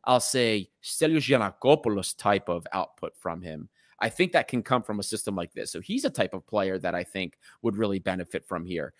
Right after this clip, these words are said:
I saw, I saw you brought up a comment. Somebody said Aguibou. I think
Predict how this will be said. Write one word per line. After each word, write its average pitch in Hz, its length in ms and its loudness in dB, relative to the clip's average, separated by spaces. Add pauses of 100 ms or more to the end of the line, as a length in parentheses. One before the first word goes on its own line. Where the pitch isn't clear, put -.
(200)
I 117 180 6
saw, 180 600 8
I 135 80 8
saw 165 160 4
you 165 160 6
brought 147 240 8
up 143 100 4
a 127 60 0
comment. 147 400 2
Somebody 143 280 2
said 143 240 2
Aguibou. 135 640 8 (240)
I 101 100 0
think 135 280 0